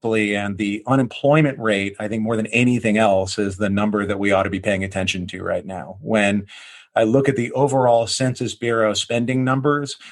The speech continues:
um, they can lull one into complacency. Uh, uh, the, uh, while April and May were dramatically below the previous year, by June and July, we were up. By August, we were flat.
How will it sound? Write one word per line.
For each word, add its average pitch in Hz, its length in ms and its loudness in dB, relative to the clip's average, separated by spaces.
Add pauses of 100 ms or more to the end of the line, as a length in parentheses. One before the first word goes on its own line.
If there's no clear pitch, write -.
(160)
um, 117 240 2
they 123 160 2
can 120 180 -2
lull 120 600 2
one 110 580 0
into 113 380 0
complacency. 127 1040 0
Uh, 101 460 2 (120)
uh, 104 160 -2
the, 101 320 0
uh, 95 160 2
while 101 680 0 (180)
April 123 840 2
and 104 320 0
May 107 300 2
were 101 200 -6
dramatically 107 960 -2
below 104 360 -2
the 95 80 -8
previous 107 480 -2
year, 127 160 0
by 107 180 0
June 110 540 0
and 107 140 -8
July, 110 600 2
we 107 140 -4
were 101 240 -6
up. - 240 -2 (540)
By 98 200 0
August, 113 400 2
we 113 100 -2
were 104 100 0
flat. 104 560 2